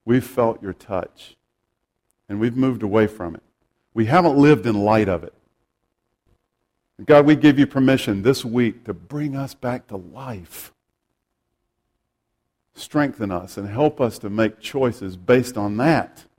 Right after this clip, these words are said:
'Cause that's the real thing. All this other stuff, the illusion of control, it's just an illusion. That's the real thing. And then there are those of us this morning, Lord, who are growing weak,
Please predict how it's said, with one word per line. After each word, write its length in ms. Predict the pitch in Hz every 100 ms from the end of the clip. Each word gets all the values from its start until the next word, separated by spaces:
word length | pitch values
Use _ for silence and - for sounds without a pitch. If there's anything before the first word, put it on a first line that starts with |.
| _ _ _ _ _ _ _ _ _ _ _ _ -
'Cause 180 | 147
that's 240 | 208 202 -
the 140 | 202
real 340 | 196 226 220 196
thing. 460 | - 104 80 73 _ _ _ _ _
All 180 | - 180
this 220 | 185 185
other 220 | 175 170
stuff, 420 | - - 165 160 -
the 80 |
illusion 500 | 127 131 175 170 151
of 140 | 143 -
control, 500 | 131 - 160 165 151
it's 120 | 147
just 260 | 185 165 165
an 80 |
illusion. 560 | 151 151 208 208 107 76 _ _ _ _ _ _ _ _ _ _ _ _ _ _ -
That's 260 | 139 143 -
the 140 | 110
real 260 | 98 98 85
thing. 300 | 85 73 _ _ _ _ _ _ _ _ _ _ _ _ _ _ _ _ _ _ _
And 140 | 113 131
then 100 | 143
there 120 | 127
are 40 |
those 240 | 131 156 131
of 120 | 113
us 140 | 113
this 160 | 117 -
morning, 260 | 123 117
Lord, 240 | 110 113 110
who 80 | 113
are 100 | 104
growing 440 | 110 123 110 110
weak, 600 | 135 135 - - - _